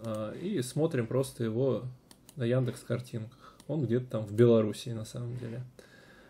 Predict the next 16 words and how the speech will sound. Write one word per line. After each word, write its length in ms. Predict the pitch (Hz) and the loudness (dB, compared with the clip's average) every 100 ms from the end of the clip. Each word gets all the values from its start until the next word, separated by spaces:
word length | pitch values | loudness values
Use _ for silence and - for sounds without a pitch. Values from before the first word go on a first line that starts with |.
| - - | -20 -10
А, 600 | 120 117 117 113 113 113 | -8 -6 -6 -8 -8 -10
вот, 240 | 110 104 - | -10 -10 -8
на 60 | |
белорусских 640 | 110 120 117 113 - 123 | -4 -2 -2 -6 -10 -14
каких-то 380 | - 123 120 - | -12 -10 -10 -10
сайтах. 580 | 127 - 113 113 123 - - - - - - | -12 -8 -8 -10 -14 -16 -20 -20 -20 -20 -8
Ну, 80 | 156 | -6
этот 180 | 127 117 - - - | -4 -8 -18 -20 -12
клон 360 | 131 113 113 | -4 -2 -2
все 240 | 117 - 117 | -8 -10 -8
закрываем. 640 | 110 131 151 196 208 196 - - - - - - - | -8 -8 -6 -4 -4 -8 -12 -18 -20 -20 -20 -20 -12
А, 300 | 127 123 123 | -2 2 2
вот, 400 | 123 139 123 123 - | 2 4 4 2 -4
а, 400 | 127 123 123 117 | 0 2 0 -2
значит, 380 | 120 117 - 123 - - - - - - - - | -4 -4 -6 -10 -12 -20 -20 -20 -20 -20 -20 -16
дальше. 640 | 117 131 151 123 - 120 | -4 6 8 8 4 -8